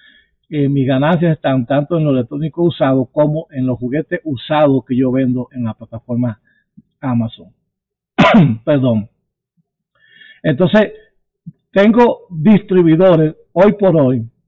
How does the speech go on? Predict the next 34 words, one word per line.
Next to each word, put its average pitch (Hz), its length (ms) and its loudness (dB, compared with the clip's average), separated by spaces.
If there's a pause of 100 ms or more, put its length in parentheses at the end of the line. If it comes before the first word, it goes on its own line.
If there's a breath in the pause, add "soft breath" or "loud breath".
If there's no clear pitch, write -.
(180)
que 135 180 -2
Amazon 147 580 -2 (180)
lo 135 100 -4
está 131 220 -4
aceptando, 131 580 -2
que 135 200 -2
eso 147 160 -2
es - 80 -2
parte, 160 480 -2 (140)
parte 170 340 0
del 143 200 0
curso 190 400 -2
que 127 140 -6
tú 151 140 -8
adquieres. 139 440 -4 (300 soft breath)
Adquieres 156 540 -2
varios 175 500 2
distribuidores 151 720 0
que 131 120 -6
yo 127 100 -2
te 147 100 -8
voy 151 160 0
a 151 80 2
dar 117 260 -2 (480)
para 131 240 0
que 131 120 -8
empieces 202 640 0 (220)
a 139 140 -2
desbloquear 131 720 -2
marcas. 123 380 -2
Como, 147 200 -4 (400 soft breath)
como 185 360 2
vendedor 170 420 2
nuevo, 175 460 0